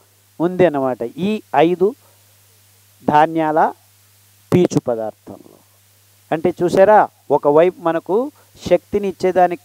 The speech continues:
కావలసిన గ్లూకోజ్ను నిదానంగా రక్తంలోకి వదలటం ఒకవైపు అయితే, ఆ గ్లూకోజ్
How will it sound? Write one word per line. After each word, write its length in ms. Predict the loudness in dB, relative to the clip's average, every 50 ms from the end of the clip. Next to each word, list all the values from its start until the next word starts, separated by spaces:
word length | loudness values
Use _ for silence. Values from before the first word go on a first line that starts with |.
| 2
కావలసిన 380 | 2 4 2 2 0 -4 -6 -8 -6 -2
గ్లూకోజ్ను 580 | 0 0 0 0 0 0 -2 -2 -2 -6 -8 -8 -6 -6
నిదానంగా 1000 | -6 -2 0 2 4 4 4 4 4 4 4 2 0 -2 -6 -2 0 2 2 4 2 0 -4 _ _ _ _ _ -2 -2
రక్తంలోకి 600 | -2 -2 _ -4 -4 0 2 2 2 2 2 0 2 2
వదలటం 440 | 2 2 0 -2 0 0 -2 0 0 0 0
ఒకవైపు 440 | 0 0 2 2 2 2 2 0 -4 -6
అయితే, 260 | -6 -8 -10 -10 -6 -4 -4 -4 -6 -8 -10 -16 -20 _ _ _ 0 2 2
ఆ 20 | 2 2
గ్లూకోజ్ 440 | 2 2 2 4 4 2 2 0 -2